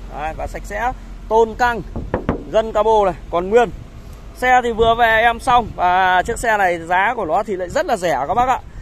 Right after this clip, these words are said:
Nhìn thì cứ tưởng mấy trăm nhưng con này mua mới thì toàn sáu bảy trăm, tám trăm. Thế nhưng mà bây giờ thì, à, giá của con này chỉ có chưa đến ba trăm. Đấy, à, đăng kiểm thì đến tháng, à, à, cái, à, lốp thì là hai nghìn hai mươi hai còn mới tinh, la răng đúc. Đấy, phanh đĩa đầy đủ nhá.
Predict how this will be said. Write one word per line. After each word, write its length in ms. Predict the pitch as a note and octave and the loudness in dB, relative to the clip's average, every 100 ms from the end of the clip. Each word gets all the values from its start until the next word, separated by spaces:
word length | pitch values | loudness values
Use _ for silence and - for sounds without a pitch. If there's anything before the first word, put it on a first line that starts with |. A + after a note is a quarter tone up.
| - - | -14 0
Nhìn 240 | F#3 F#3+ | 2 4
thì 80 | G3 | 2
cứ 120 | B3 | 0
tưởng 240 | A3 C3 D#3+ | 0 0 2
mấy 120 | A#3 D4+ | 2 0
trăm 240 | C4 G#3+ | -4 -6
nhưng 120 | G3+ G3+ | -8 -6
con 100 | G3+ | -4
này 120 | F#3+ | -4
mua 200 | G3 G3+ | -4 -4
mới 220 | G3 A#3 | 0 0
thì 120 | C4 G3+ | 0 -4
toàn 160 | F3+ | -6
sáu 180 | E3 F#3+ | -4 -6
bảy 160 | - C#3 | -4 -4
trăm, 220 | G#3+ G#3 F3 E3 | -4 -4 -6 -12
tám 200 | F#3+ G3 | -8 -8
trăm. 260 | - C4 G3 - | -4 -4 -6 -10
Thế 80 | F#3+ | -14
nhưng 140 | G3+ F#3+ | -12 -8
mà 120 | F3 | -8
bây 120 | F#3 | -6
giờ 260 | F3 E3 D#3+ | -6 -4 -6
thì, 160 | E3+ | -6
à, 180 | E3 E3 | -4 -4
giá 280 | D#3+ F3 A3+ | -4 -4 -4
của 160 | G3 D#3 | -6 -6
con 100 | F3+ | -4
này 240 | F3 F#3 | -2 -4
chỉ 160 | F3+ C3 | -6 -10
có 180 | E3 G3 G#3 | -6 -6 -4
chưa 140 | A3 | -6
đến 120 | A3 | -6
ba 160 | A3+ A3 | -4 -4
trăm. 260 | A#3 A3+ F3 - - - - | -2 -4 -6 -16 -20 -20 -8
Đấy, 240 | E3+ A3 A3+ - - | -4 -4 -6 -14 -14
à, 320 | - F#3 F#3+ | -4 0 2
đăng 180 | G3+ A3+ | 2 -2
kiểm 280 | A3 F3+ C#3+ | 0 0 0
thì 60 | E3+ | -2
đến 160 | G#3+ | -4
tháng, 220 | A3 A3 | -4 -2
à, 200 | A#3+ A#3+ | 2 2
à, 200 | A3+ F#3+ | 2 -2
cái, 240 | F#3+ A#3 A#3+ | -2 -2 2
à, 120 | A#3 | 2
lốp 240 | A#3+ D4+ - | 4 2 0
thì 60 | G3+ | -4
là 160 | F#3+ | -4
hai 180 | G3 G#3 | -2 -4
nghìn 160 | G3+ G3 | -6 -6
hai 160 | G#3+ | -6
mươi 100 | A#3 | -6
hai 180 | G#3+ G#3 | -6 -6
còn 160 | F3+ F3+ | -6 -6
mới 160 | A3+ | -4
tinh, 260 | B3+ B3+ F#3+ - D#3 | 0 0 0 -12 -6
la 200 | F3+ G3 | -2 -2
răng 180 | G#3 A3 | 0 0
đúc. 160 | D4 - - - - - | 0 -2 -20 -20 -20 -12
Đấy, 240 | D3 F#3 A3+ | -6 -6 -6
phanh 320 | - A3 A3+ | -6 -6 -4
đĩa 180 | A#3+ C4+ D4+ | -2 -2 -4
đầy 160 | F3+ E3+ | -4 -2
đủ 220 | E3+ B2+ D3+ | -2 -4 -6
nhá. 220 | B3+ | -6